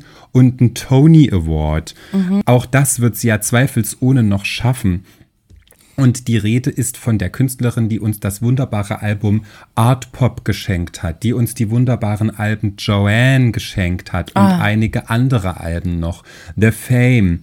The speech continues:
Speaker 1: The Fame Monster, Born This Way. Also seid ihr jetzt dabei? Das
Speaker 2: Wegen
Speaker 1: aktu-
Speaker 2: der du einen halben Liter Cola im Schritt hattest.
Speaker 1: Genau. Und das aktuelle Album, was nun rausgekommen ist, heißt Mayhem.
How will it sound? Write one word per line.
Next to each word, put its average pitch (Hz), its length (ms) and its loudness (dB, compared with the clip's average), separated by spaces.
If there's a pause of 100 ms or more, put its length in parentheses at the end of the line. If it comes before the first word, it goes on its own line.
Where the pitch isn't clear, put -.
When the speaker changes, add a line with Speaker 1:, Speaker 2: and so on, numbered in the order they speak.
(240)
Speaker 1:
The 101 80 2
Fame 113 420 2
Monster, 120 720 0 (360)
Born 135 380 4
This 92 280 -2
Way. 80 320 -2 (240)
Also 120 400 2
seid 131 320 2
ihr 139 80 4
jetzt 117 320 0
dabei? 113 400 2
Das 123 180 -2
Speaker 2:
Wegen 233 260 6
Speaker 1:
aktu- 226 100 2
Speaker 2:
der 233 240 6
du 254 340 4
einen 233 320 4
halben 233 300 4
Liter 233 280 4
Cola 269 540 4
im 208 240 4
Schritt 196 360 0
hattest. 165 420 4
Speaker 1:
Genau. 113 400 2 (260)
Und 135 220 4
das 127 160 0
aktuelle 120 600 -2
Album, 120 360 -2
was 110 180 -4
nun 104 120 -2
rausgekommen 117 600 -4
ist, - 200 -6
heißt 95 340 -4
Mayhem. 147 840 2